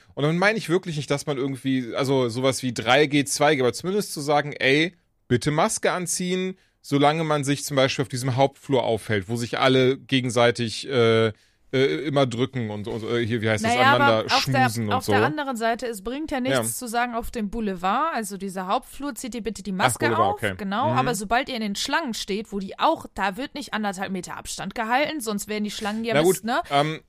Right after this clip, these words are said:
Speaker 2: Also im
Speaker 1: aber ich
Speaker 2: Grunde
Speaker 1: meine
Speaker 2: genommen
Speaker 1: trotzdem, ich hätte es
Speaker 2: Mhm.
Speaker 1: trotzdem schöner gefunden, hätte es allgemein ein Konzept gegeben. Und ich finde, das hast du hier gar nicht. Ich finde auch im Internet eigentlich so nichts Wirkliches
Speaker 2: Nee,
Speaker 1: dazu,
Speaker 2: nee.
Speaker 1: außer Eigenverantwortung.
Speaker 2: Genau, aber das Ding ist,
Speaker 1: Und
Speaker 2: das Konzept hätte dann zumindest logisch sein müssen. Das heißt, überall
Speaker 1: Ja.
Speaker 2: Maske.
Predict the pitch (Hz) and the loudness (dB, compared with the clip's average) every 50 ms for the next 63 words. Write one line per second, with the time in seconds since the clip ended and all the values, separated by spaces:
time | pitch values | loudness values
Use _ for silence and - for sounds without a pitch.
0 | _ - - 254 269 - - 285 147 151 147 - 156 175 175 160 - 165 160 160 | _ 2 2 4 4 2 2 4 4 4 4 6 4 4 4 4 4 4 4 2
1 | - 185 175 165 156 - 160 156 156 - 226 165 170 240 - - 170 156 156 - | 0 -2 -2 -2 2 4 4 4 2 2 0 0 0 2 0 0 0 -2 -2 -6
2 | - - - - - - - 143 156 180 190 180 175 165 - - 170 170 175 - | -6 -2 -2 0 2 6 6 6 6 6 4 2 0 -2 -4 -4 -4 -4 -6 -6
3 | - 143 139 151 151 160 147 - - - 127 135 151 160 160 160 143 131 123 139 | -4 -4 -2 -2 -2 -2 -4 -4 -2 0 2 4 4 4 2 0 0 0 2 2
4 | 151 151 147 - 135 139 143 - 170 165 - 247 247 - - - 123 117 113 101 | 0 0 -2 -4 -4 -4 -4 -4 -4 -2 0 0 0 0 -2 -4 -2 -2 -2 -2
5 | 98 104 104 104 - - 143 151 160 165 147 147 - - 196 190 - 190 180 180 | -2 -6 -10 -8 -2 0 0 2 2 2 0 0 0 -2 -2 -4 -2 0 0 0
6 | 170 202 220 202 147 123 113 - 196 196 202 151 - - 214 220 214 180 131 117 | 2 2 2 0 0 -2 -4 -4 -2 -2 -2 -2 -4 -6 -4 -2 0 0 0 0
7 | - - 110 104 101 - - 120 110 107 107 - - - - 110 104 - 107 101 | -2 -4 -8 -8 -8 -6 -4 -4 -2 -2 -4 -8 -8 -8 -6 -6 -6 -6 -8 -8
8 | - 104 - - - 381 415 403 - 123 139 135 - 147 143 147 147 _ _ - | -6 -4 0 0 0 2 2 2 2 2 0 0 2 2 0 0 0 _ _ -10
9 | - - 175 202 202 156 113 - - 101 98 98 95 330 349 381 339 269 - - | 0 4 4 4 4 2 -2 -4 -6 -6 -6 -6 -6 0 2 2 2 2 2 0
10 | 220 247 254 240 254 - - 302 311 320 320 320 330 262 262 131 127 - - - | 0 0 0 0 -4 -4 -6 -6 -6 -4 -2 -2 -2 -2 -2 -2 -4 -6 -8 -12
11 | - - - - - - 254 247 - - 320 - - - 302 294 294 220 262 294 | -8 -4 -4 -4 -4 -4 -6 -4 -2 0 -2 0 -2 -4 -4 -4 -4 -4 -4 -4
12 | 294 - 302 311 285 - 302 320 330 277 269 - - 220 202 190 190 196 - - | -4 -6 -8 -8 -6 -4 -2 -2 -2 -2 -4 -6 -6 -4 -4 -4 -4 -6 -6 -8
13 | 185 175 - - 214 208 - 240 254 262 - - - - 294 294 - - - 175 | -10 -10 -6 -6 -6 -2 0 2 0 0 0 -4 -4 -2 0 2 2 2 0 -2
14 | 160 151 147 - - - - - - | -6 -8 -10 -12 -12 -14 -16 -18 -20